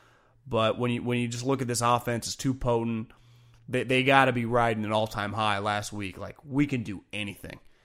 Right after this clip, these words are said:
And I also think when you lose to a team in the regular season and then you see 'em again in the playoffs, not that you need, like, you don't need, not that Coach Reed's some Knute Rockne, giving Knute Rockne speeches anyway. That's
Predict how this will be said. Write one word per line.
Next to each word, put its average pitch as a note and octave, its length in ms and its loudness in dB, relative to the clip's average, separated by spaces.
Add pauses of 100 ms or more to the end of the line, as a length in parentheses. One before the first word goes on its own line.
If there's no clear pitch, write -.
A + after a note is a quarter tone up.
(460)
And B2+ 100 0
I C#3+ 100 6
also G3 220 8
think G3 240 0
when D#3 120 2
you E3+ 180 0
lose D3 440 4
to E3+ 180 6
a E3 40 4
team D#3+ 460 2
in C3 80 0
the B2+ 80 2
regular B2+ 300 4
season C#3+ 400 -2
and A2+ 160 -2
then A2+ 80 -2
you A2 60 -4
see C3 200 0
'em C3 80 2
again B2 180 0
in A#2+ 60 -2
the A2 80 -4
playoffs, B2+ 540 0 (1000)
not A#3 220 2
that E3 120 -2
you A#2+ 140 -2
need, B2 380 -2
like, D3 160 -4
you A#3+ 40 0
don't G#3 240 -2
need, A2+ 520 -4
not F3+ 180 0
that G2+ 120 -10
Coach G2 220 -10
Reed's G#2 300 -8
some F#2+ 200 -10
Knute A2+ 260 -6
Rockne, A2 520 -2
giving G#2+ 240 -4
Knute A2+ 140 -6
Rockne A2 340 -2
speeches G#2+ 380 -6
anyway. B2+ 380 0
That's G#2 260 -6